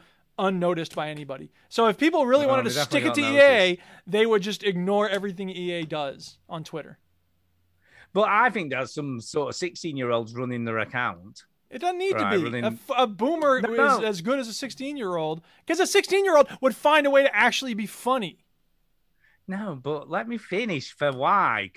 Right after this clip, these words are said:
Speaker 2: God Lord, you
Speaker 1: Isn't
Speaker 2: never
Speaker 1: that
Speaker 2: let me
Speaker 1: annoying when people
Speaker 2: finish.
Speaker 1: cut you off while you're trying to say something?
Speaker 2: I know.
Speaker 1: I know.
Speaker 2: Because the re-, when they did the response, but "Roast well deserved, we'll take this L 'cause s-, playing single player games actually makes them an eleven.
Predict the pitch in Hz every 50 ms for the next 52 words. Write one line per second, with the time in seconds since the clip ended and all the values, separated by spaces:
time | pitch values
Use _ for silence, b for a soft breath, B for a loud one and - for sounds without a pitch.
0 | - 185 196 170 123 120 107 113 147 170 175 165 147 120 104 110 127 151 190 208
1 | 277 254 185 175 180 208 254 277 262 220 202 233 - 233 - - 190 196 196 185
2 | 156 175 220 - 226 208 185 175 - 185 175 165 - - 160 180 226 254 175 175
3 | 175 190 226 254 254 240 214 143 113 - - 165 220 294 269 208 - - - 165
4 | 190 - - 226 240 226 196 170 180 196 185 180 185 170 143 151 180 214 208 214
5 | 208 185 208 185 165 180 165 165 147 - - 190 190 165 127 - - 160 147 135
6 | 131 - _ _ - 147 175 196 214 214 208 - 185 180 185 180 175 156 156 143
7 | 151 160 139 120 113 110 113 123 143 151 151 151 143 - 185 196 202 202 160 160
8 | 165 156 - - - - 160 151 139 117 95 92 95 104 - _ _ _ _ -
9 | - - 165 147 123 107 101 98 110 - - _ _ _ _ _ _ _ _ _
10 | _ _ _ _ _ _ _ _ _ _ _ _ _ - - - - _ - 185
11 | 180 170 160 160 139 - 175 175 160 160 143 - 151 147 139 135 123 127 127 123
12 | 123 - - 147 151 135 - - 151 139 135 143 143 135 120 - - 151 139 135
13 | 131 131 127 123 123 131 135 120 113 101 98 95